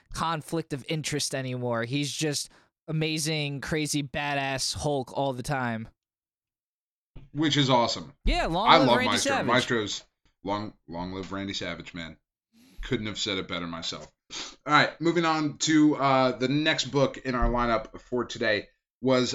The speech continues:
Speaker 2: Avengers Zero. It All Begins Here. And this book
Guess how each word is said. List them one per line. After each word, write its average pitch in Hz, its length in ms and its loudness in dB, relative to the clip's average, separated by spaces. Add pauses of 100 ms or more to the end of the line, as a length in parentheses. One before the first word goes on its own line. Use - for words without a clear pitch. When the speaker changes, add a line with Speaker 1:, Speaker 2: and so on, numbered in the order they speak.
Speaker 2:
Avengers 131 680 2 (100)
Zero. 98 760 -2 (160)
It 107 200 -10
All 98 200 -4
Begins 90 520 -8
Here. - 380 -8 (480)
And 113 500 -2
this 170 280 4
book 131 420 2